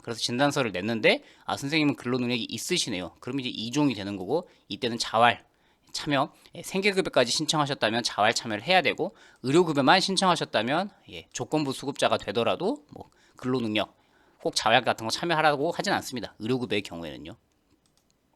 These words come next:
그래서 뭐 가구 중에 어떤 가구는 가구가 특정한 사람은 아픈 사람이 있고 근데 안 아픈 사람도 섞여 있어요. 그러면은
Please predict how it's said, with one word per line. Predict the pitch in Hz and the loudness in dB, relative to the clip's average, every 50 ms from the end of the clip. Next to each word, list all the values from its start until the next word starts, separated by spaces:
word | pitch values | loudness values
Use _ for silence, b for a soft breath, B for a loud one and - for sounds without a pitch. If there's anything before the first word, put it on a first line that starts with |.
| _ _ _ _ _ _ _ _ B B B B B B B B | _ _ _ _ _ _ _ _ B B B B B B B B
그래서 | - 143 156 - - 214 226 226 - _ _ _ - | -6 -6 -2 2 4 4 4 4 0 _ _ _ -14
뭐 | 123 - - | -12 -8 -6
가구 | - - - 143 160 208 262 254 | -2 0 0 0 0 0 -2 -2
중에 | 233 233 175 123 101 104 95 80 - _ _ _ | 0 0 2 2 2 2 0 -2 -6 _ _ _
어떤 | - 117 120 - 175 175 | -10 -6 0 2 2 2
가구는 | 165 - 117 123 135 143 139 147 147 107 82 - _ _ _ _ _ _ _ _ _ _ _ _ _ _ _ _ _ _ | 2 0 0 0 2 2 2 4 2 2 0 -6 _ _ _ _ _ _ _ _ _ _ _ _ _ _ _ _ _ _
가구가 | - - 135 135 147 156 147 156 160 180 185 202 208 - - | 0 2 2 2 2 4 8 8 10 8 8 6 0 -6 -16
특정한 | - - - 277 269 262 247 226 | -6 2 4 6 6 6 6 4
사람은 | - 196 196 190 190 185 | 4 4 4 4 6 4
아픈 | - - - 156 170 156 | 2 2 0 -2 0 2
사람이 | 156 151 143 127 104 85 | 4 4 4 4 2 -2
있고 | 80 - - 95 80 - _ _ _ _ _ _ _ - | -4 -6 -8 -8 -8 -8 _ _ _ _ _ _ _ -14
근데 | - 165 165 170 | -6 0 4 4
안 | 120 113 170 | 6 6 6
아픈 | 214 - - 202 | 4 2 0 -2
사람도 | 180 180 160 139 143 | 0 0 0 0 0
섞여 | - - - - - 226 | 0 0 0 2 2 0
있어요. | - - - - 73 - _ _ _ _ _ - | 0 0 -4 -10 -12 -12 _ _ _ _ _ -8
그러면은 | - 151 175 170 165 160 170 196 240 277 - | -2 -2 0 0 0 2 2 2 2 0 -2